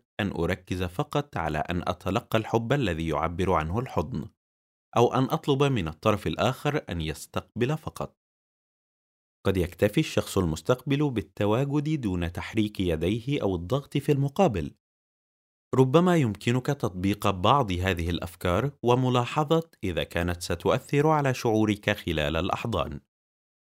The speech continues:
ولكن يمكننا أيضًا كأفراد ومجموعات أن نتحدى الثقافة التي لا تشجع على الأحضان ولا تقر بأهمية التواصل الجسدي،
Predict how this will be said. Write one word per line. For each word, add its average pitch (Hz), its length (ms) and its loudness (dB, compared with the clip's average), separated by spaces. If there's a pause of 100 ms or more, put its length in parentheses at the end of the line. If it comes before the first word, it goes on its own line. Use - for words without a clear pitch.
(340)
ولكن 92 540 0
يمكننا 87 800 -2
أيضًا 113 420 0 (180)
كأفراد 131 580 0
ومجموعات 107 1040 0 (580)
أن 139 120 6
نتحدى 151 400 0
الثقافة 135 720 0
التي 95 360 0
لا 90 140 2
تشجع 113 720 0
على 80 220 2
الأحضان 120 720 0 (100)
ولا 85 260 2
تقر 131 580 -2
بأهمية 87 840 -2
التواصل 87 560 -2
الجسدي، 107 720 -2